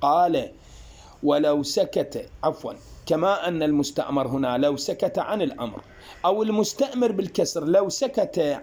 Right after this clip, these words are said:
عن الاستئمار، هو أمرني فما، ما امتثلت أمره، ما استأمرت بأمره، لزم العقد. ليش؟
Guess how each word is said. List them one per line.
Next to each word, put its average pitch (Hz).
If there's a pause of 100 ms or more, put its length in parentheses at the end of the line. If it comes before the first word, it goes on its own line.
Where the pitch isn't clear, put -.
عن 247
الاستئمار، 185 (2000)
هو 156
أمرني 143 (440)
فما، 180
ما 202
امتثلت 156
أمره، 104 (560)
ما 190
استأمرت 147
بأمره، 101 (840)
لزم 147
العقد. 120 (580)
ليش؟ 135